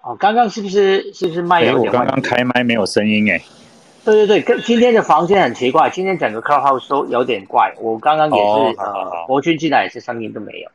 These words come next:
Speaker 1: 嗯。
Speaker 2: OK，好。对，我刚刚就说：
Speaker 1: 好。
Speaker 2: “我好了，我好了。”结果 <laughs> 并没有声音，
Speaker 1: 都听不到。
Speaker 2: 这样。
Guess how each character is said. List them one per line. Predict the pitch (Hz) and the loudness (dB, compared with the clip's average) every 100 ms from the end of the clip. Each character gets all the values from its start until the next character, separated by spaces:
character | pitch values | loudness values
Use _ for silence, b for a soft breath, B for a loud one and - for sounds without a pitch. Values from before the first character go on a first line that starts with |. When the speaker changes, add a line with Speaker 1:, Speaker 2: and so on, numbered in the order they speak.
| _ 131 | _ -20
Speaker 1:
嗯。 | 110 _ | -20 _
Speaker 2:
OK， | 107 101 101 87 | -12 -10 -8 -8
好。 | 92 85 82 - | -8 -8 -10 -6
对， | 143 | -4
我 | 113 | -2
刚 | 123 143 | -4 -2
刚 | 143 | -2
就 | |
说： | 139 139 | -2 -4
Speaker 1:
好。 | 131 | -4
Speaker 2:
“我 | |
好 | 147 | -4
了， | 127 | -8
我 | 131 | -8
好 | 127 113 | -6 -4
了。” | 110 | -4
结 | 110 | -6
果 | 117 117 - - | -8 -8 -10 -2
<laughs> | - - | -2 -2
并 | - | -4
没 | - | -4
有 | 117 | -8
声 | - | -8
音， | 120 | -2
Speaker 1:
都 | 151 | -2
听 | - 120 | -2 -4
不 | 113 | -4
到。 | |
Speaker 2:
这 | 107 | -2
样。 | 110 | -4